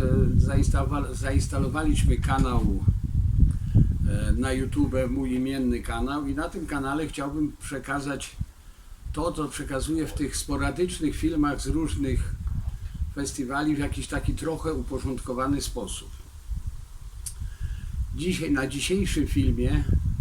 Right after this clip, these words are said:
może damy radę zrobić dwa albo trzy, chciałbym przedstawić pokrótce program, co będzie w ty-, w tych filmach i omówić parę zagadnień,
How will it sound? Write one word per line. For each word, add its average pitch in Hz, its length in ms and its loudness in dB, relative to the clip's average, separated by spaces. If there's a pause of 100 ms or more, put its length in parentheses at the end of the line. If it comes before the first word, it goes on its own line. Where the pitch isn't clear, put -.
(500)
może 131 260 0
damy 127 260 2
radę 123 300 0
zrobić 110 440 2
dwa 120 260 -2
albo 107 320 -2
trzy, 98 380 -4
chciałbym 143 420 -4
przedstawić 135 760 -6 (1500)
pokrótce 165 600 2
program, 151 680 2
co 165 220 -2
będzie 160 420 0
w - 80 -6
ty-, 151 200 -6
w - 80 -8
tych 151 200 -4
filmach 139 520 -2
i 127 320 -4
omówić 160 380 -4
parę 147 280 -4
zagadnień, 135 800 -2